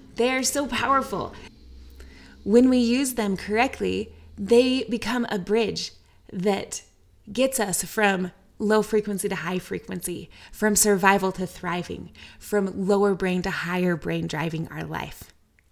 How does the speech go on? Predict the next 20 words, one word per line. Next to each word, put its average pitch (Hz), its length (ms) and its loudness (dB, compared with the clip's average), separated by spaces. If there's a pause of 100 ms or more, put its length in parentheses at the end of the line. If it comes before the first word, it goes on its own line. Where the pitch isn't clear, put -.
(180)
Gateway 208 460 2
emotions 185 680 -4 (360)
are 214 380 -2 (1900)
gratitude 240 560 2
and 233 120 0
curiosity 214 840 0 (440)
are 196 420 0 (640)
my 190 280 4
gateway 175 560 2
emotions 180 680 -4
of 165 140 -8
choice. - 600 -8 (760)
I 202 100 -6
am 208 140 4
so 214 500 4
grateful 202 480 2
for 190 160 -4
gratitude 196 480 0
and 185 180 -2
curiosity 185 880 -2